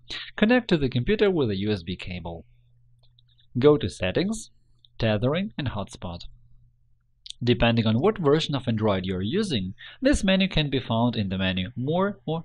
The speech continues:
Tethering. And enable U S B tethering function. For iPhone,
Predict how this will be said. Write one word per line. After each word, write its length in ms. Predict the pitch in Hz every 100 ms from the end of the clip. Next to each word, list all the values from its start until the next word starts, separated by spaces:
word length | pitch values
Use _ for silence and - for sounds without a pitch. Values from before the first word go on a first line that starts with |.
| -
Tethering. 560 | - 98 87 85 85 87 _ _ _ _ - - - - _ _
And 180 | 247 240
enable 600 | - 147 117 131 156 196
U 200 | 202 202
S 140 | 180 120
B 180 | 131
tethering 500 | - 101 98 98 98
function. 580 | 95 90 90 90 92 87 - _ - - - - - _ _ _ - _ -
For 140 | -
iPhone, 480 | 127 214 - 107 90